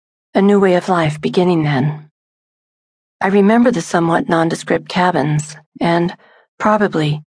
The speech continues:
because of my interest in calf roping, asking my dad a few questions about rope making. The historical set, a main street, was lifeless,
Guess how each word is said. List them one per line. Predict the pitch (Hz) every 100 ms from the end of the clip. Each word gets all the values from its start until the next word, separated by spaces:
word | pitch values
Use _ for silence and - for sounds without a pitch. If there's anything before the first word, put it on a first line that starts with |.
| _ -
because | 196 208 202
of | 185
my | 170
interest | - 165 175 156 -
in | 156 151
calf | 196 185 -
roping, | 147 147 147 147 156 - _ _ _ _
asking | 170 180 - 190
my | 185
dad | 180 185 185
a | 180
few | - 196
questions | - 208 - 131 147 151 -
about | 165 160 165 226
rope | 175 -
making. | 156 147 - 151 147 - _ _ _ _ _ _ _ _ _
The | -
historical | 180 202 - 220 226 240
set, | - 151 151 151 - - _ _ _ _ _ -
a | 180
main | 175 180 185
street, | - 208 156 151 - - _ _
was | 196 196
lifeless, | 202 196 - 151 -